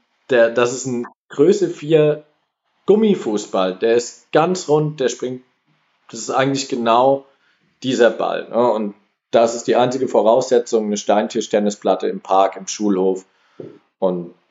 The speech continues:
da ist die ganze Infrastruktur gegeben. Also einen leichteren Einstieg kann ich mir tatsächlich in keine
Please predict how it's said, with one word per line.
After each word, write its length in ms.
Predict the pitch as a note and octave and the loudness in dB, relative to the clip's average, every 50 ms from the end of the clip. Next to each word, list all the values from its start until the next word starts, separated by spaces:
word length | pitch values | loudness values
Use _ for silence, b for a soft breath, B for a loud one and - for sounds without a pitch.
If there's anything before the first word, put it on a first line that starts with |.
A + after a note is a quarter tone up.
| _ _ _ - | _ _ _ -10
da 220 | - - A2 G#2 | -2 0 0 0
ist 80 | G#2+ - | 0 0
die 60 | G#2 | 2
ganze 240 | A2+ G#2 G2+ A2 A2+ | 2 2 2 0 -2
Infrastruktur 760 | A2 G2+ - G2+ G2 G2 - - G2+ - - - G#2 F#2+ F2 | -4 -4 -2 0 0 0 -2 -4 -8 -8 -6 -2 -2 -2 -2
gegeben. 440 | F#2+ F#2 - - F#2 F#2+ F2 E2+ E2+ | -4 -8 -8 -6 -4 -4 -4 -4 -4
Also 200 | F#2 F#2 G#2 G#2 | -4 -2 0 0
einen 140 | G#2 G2+ | 0 2
leichteren 540 | G2+ G2 F#2 A#2 B2+ - - C#3 A2+ A2+ A2 | 2 2 4 4 2 2 2 0 0 0 -2
Einstieg 680 | - A2+ A#2 A#2+ C#3 C3+ - - - B2 A#2+ - _ - | -2 0 0 0 0 0 -6 -6 -4 -6 -6 -6 _ -2
kann 160 | - A2 G2+ | 0 0 0
ich 100 | - - | -2 -4
mir 100 | A2 G#2 | -4 -2
tatsächlich 520 | G#2 G2+ G#2 - A2 G2 - - G2+ - | -2 -2 0 2 2 0 0 -2 -8 -8
in 80 | G2+ F#2+ | -8 -6
keine 320 | - F#2 F2+ F#2 F2+ G2 | -2 -2 -2 -2 -2 -6